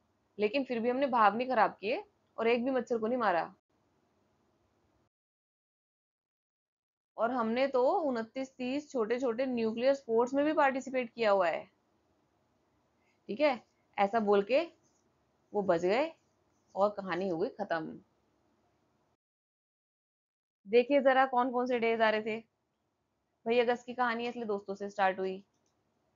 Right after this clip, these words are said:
कुछ दोस्त एक ऊंचे माउंटेन पर चढ़े हुए थे, तो एक को हो गया ना-, नेशनल माउंटेन क्लाइंबिंग डे,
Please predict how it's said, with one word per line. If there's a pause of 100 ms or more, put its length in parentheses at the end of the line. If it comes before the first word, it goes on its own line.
(220)
कुछ
दोस्त
एक
ऊंचे
माउंटेन
पर (1160)
चढ़े
हुए
थे, (560)
तो
एक
को
हो
गया
ना-,
नेशनल
माउंटेन
क्लाइंबिंग
डे,